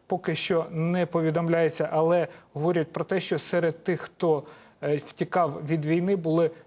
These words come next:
жінки та діти. Олександр Бергенець, народний депутат України, пише на своїй сторінці у Фейсбуці: "Є два сценарії розвитку подій в Луганську: капітуляція бойовиків і спроба прориву.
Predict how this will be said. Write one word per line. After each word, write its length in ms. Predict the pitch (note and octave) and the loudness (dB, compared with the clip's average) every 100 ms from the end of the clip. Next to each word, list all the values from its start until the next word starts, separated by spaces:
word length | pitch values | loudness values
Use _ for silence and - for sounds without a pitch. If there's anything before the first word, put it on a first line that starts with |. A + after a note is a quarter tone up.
| C3+ | -8
жінки 600 | B2 E3 D#3 - E3+ D#3+ - _ | -4 -2 -2 0 2 0 -6 _
та 140 | E3 E3 | 0 2
діти. 400 | D#3 D#3 - - | 2 0 -2 0
Олександр 420 | D3+ D#3+ G3+ F#3 | 0 0 0 0
Бергенець, 540 | F3 F#3 G3+ G3+ F3+ - | 0 0 0 0 -2 -2
народний 320 | D#3+ E3 E3+ | 0 0 -2
депутат 420 | D#3+ E3 E3+ D#3+ | -4 -2 -2 -2
України, 420 | D#3 F3+ F#3 F#3+ | -2 0 2 2
пише 360 | F3 G3 F3+ F3+ | 0 -2 -2 0
на 140 | E3 | -2
своїй 180 | D#3+ F3 | 0 0
сторінці 500 | D#3+ F3 F3+ E3 F#3 | 0 0 0 0 -2
у 40 | D#3 | 0
Фейсбуці: 760 | F3 E3+ D3+ D#3+ E3 - C#3 - - - - | 2 2 2 2 0 0 -4 -6 -16 -20 -8
"Є 240 | D3 F#3 F#3+ | -2 0 0
два 260 | E3+ G3+ | 2 0
сценарії 600 | F#3+ - F#3+ G3 G3+ F#3 | 0 0 2 2 4 4
розвитку 440 | F#3 F3 F3+ - F#3 | 2 2 0 -2 -2
подій 320 | F3 D#3+ F#3+ | 0 2 2
в 60 | |
Луганську: 560 | E3+ F3 F3+ E3 - D3 | 2 2 2 0 -4 -6
капітуляція 720 | - D3+ D#3+ F3 F3+ F3 E3+ | -4 -4 -2 0 0 0 -2
бойовиків 640 | D3+ F3+ E3+ E3+ - G#3 | 2 2 2 0 0 0
і 80 | F#3 | 0
спроба 440 | D#3+ - F#3 F3+ F3 | -2 -2 -2 0 0
прориву. 720 | F3 F#3 F3+ F3+ C#3+ C3 | 2 2 4 2 2 0